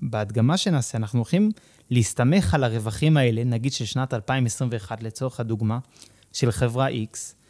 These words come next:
ולהצמיח אותם עכשיו בחמש, עשר בשנה עבור החברה במשך חמש, שש, עשר שנים, ואם המספר הראשוני שאנחנו מתייחסים אליו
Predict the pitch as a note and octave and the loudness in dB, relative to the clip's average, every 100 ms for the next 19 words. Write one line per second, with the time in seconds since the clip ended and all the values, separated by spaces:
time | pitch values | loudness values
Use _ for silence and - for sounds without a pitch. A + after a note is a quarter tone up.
0 | - - - A#2+ B2 - - A#3 A3+ F3 | -20 -20 -2 2 2 2 2 4 2 0
1 | C#3+ A#2 - B2 G#2+ A2+ G#2+ A#2+ A2+ E3 | 2 2 0 -2 -2 -6 -4 -2 2 2
2 | D3 - C#3+ D3 - C3 C3 D#3 - B2+ | 2 0 -4 -4 -4 -4 -2 -4 -4 -4
3 | G#2+ - E3+ E3+ D3 E3 C#3 C3+ C3 C3 | -4 -2 0 0 -2 -4 -4 -4 -2 0
4 | B2+ G#2+ - - - - - - A#2 C3+ | -2 -4 -14 -20 -20 -20 -8 -2 2 4
5 | D3 C#3 C#3+ A2+ A2+ A2+ B2+ D3+ C3 - | 4 2 0 -2 -2 0 0 0 -2 -4
6 | D3 E3 - C3+ - D3+ E3+ E3+ C#3 C3 | 0 0 0 -4 -4 -4 -4 -4 -2 0
7 | A#2+ C#3+ - - - - - - A2 B2 | 0 -2 -6 -18 -20 -20 -20 -12 0 2
8 | C3 - _ _ F#3+ A#3+ F3 - - G3+ | 2 0 _ _ 4 6 6 4 2 2
9 | G3 B2 - C#3 E3 F3 C3 A#2 A#2+ E2+ | 2 2 2 0 2 0 2 0 0 -2
10 | - D#3+ C#3 | 2 2 2